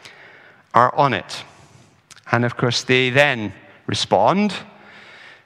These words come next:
uh, they're obviously looking at one side of it, they respond, "Well, Caesar's." Siber-, Tib-, Tiberius Caesar is on there, that's his picture. They could have said, "And his mum on the other side."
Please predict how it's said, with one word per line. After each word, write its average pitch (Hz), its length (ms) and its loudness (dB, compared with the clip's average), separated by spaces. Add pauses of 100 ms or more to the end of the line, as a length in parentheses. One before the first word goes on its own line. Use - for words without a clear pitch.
uh, 110 100 -2
they're 117 120 0
obviously 117 240 -4
looking 113 180 -2
at 101 60 -4
one 110 180 0
side 143 300 2
of 104 80 -4
it, 117 140 -2
they 117 120 -2
respond, 131 380 -2
"Well, 143 100 2
Caesar's." 208 640 -2 (840)
Siber-, 131 540 -2
Tib-, 120 440 -6
Tiberius 123 520 0
Caesar 151 440 -2
is 131 180 0
on 139 220 2
there, 104 160 0
that's 127 240 0
his 113 160 -4
picture. - 420 -4 (600)
They 151 80 0
could 147 120 -2
have 127 100 -2
said, 120 260 2
"And 165 140 2
his 143 120 0
mum 127 300 2
on 98 80 -2
the 101 80 0
other 92 160 0
side." 127 400 -2